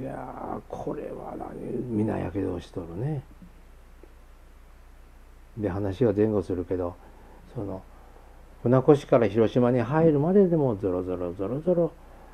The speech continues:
あの、元気のない人たちが、これも何百人いうて、東へ逃れとる。それが、あの、夏じゃから薄着をしとる、その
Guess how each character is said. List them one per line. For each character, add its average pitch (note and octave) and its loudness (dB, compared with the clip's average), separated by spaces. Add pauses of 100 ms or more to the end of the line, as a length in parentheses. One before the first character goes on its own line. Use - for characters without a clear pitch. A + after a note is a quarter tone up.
(380)
あ G#2 -12
の、 G#2 -10 (300)
元 G#2 -2
気 - -8
の G2 -2
な F#2+ -6
い G#2+ -8
人 - -8
た F#2+ -6
ち G2 -8
が、 F#2+ -6 (640)
こ C#3+ -6
れ D#3+ -2
も D#3+ 0
何 C#3+ 4
百 D3 8
人 A2 6
い G2 0
う F#2+ -2
て、 F2+ -4 (460)
東 - -6
へ F#2+ -2
逃 E2+ -8
れ F#2+ -6
と - -16
る。 E2 -16 (1400)
そ C#3+ -4
れ C3+ 4
が、 C#3 -2 (580)
あ G2 -10
の、 G#2 -8
夏 G2 -8
じ G#2+ -2
ゃ G2+ -2
か G#2 -4
ら F#2+ 0
薄 G2+ -2
着 G2+ -2
を G2 -2
し - -16
と G2 -2
る、 F#2 -6 (140)
そ G#2+ -6
の G2 -6